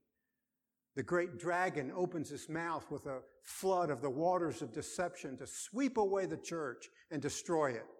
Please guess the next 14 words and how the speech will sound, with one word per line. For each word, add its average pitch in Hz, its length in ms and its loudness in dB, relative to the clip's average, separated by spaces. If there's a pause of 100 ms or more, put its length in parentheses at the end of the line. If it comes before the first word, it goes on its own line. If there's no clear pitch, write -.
(1080)
And 143 120 0
John 175 300 8
says 170 280 4
the 160 240 0
earth 175 340 2
opens 180 380 0
its 165 180 -6
mouth 160 340 -2
and 120 80 -10
swallows 160 720 -2
the 139 100 -4
waters 143 480 -4
of 117 100 -8
deception 131 680 -8